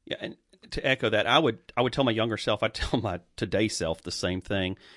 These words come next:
Enjoy the journey, enjoy the day. This is the day that the Lord has made.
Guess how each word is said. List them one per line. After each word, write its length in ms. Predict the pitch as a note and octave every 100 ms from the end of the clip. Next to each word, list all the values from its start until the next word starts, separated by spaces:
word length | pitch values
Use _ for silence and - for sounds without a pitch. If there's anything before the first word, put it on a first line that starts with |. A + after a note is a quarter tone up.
| - - _
Enjoy 380 | A#2 G2+ A#2 A#2+
the 80 | G#2
journey, 360 | F#2+ G2 G2+ G#2
enjoy 320 | G2+ G2 G#2+
the 80 | G2
day. 460 | F2 F2 F2 F#2 G2
This 200 | G#2+ -
is 80 | A2+
the 100 | F#2
day 140 | F2+
that 140 | F2 F#2
the 80 | F#2
Lord 200 | F#2+ G2+
has 160 | G2
made. 320 | G2 G2 G2+